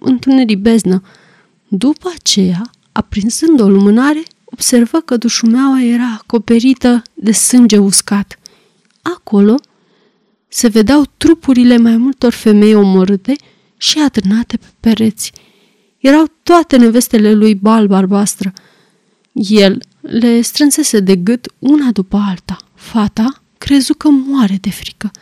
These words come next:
Cheia de la cabinet, pe care o scosese din broască, îi căzu din mână.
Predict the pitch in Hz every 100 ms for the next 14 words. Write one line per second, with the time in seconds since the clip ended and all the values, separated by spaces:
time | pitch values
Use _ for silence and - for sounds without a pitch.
0 | _ _ _ _ _ - 269 254 196 202
1 | 202 - 190 196 196 214 - - _ 233
2 | - 254 247 233 - 240 - 240 196 185
3 | 208 190 269 277 - 247 - _ 285 -
4 | 240 214 196 240 247 240 185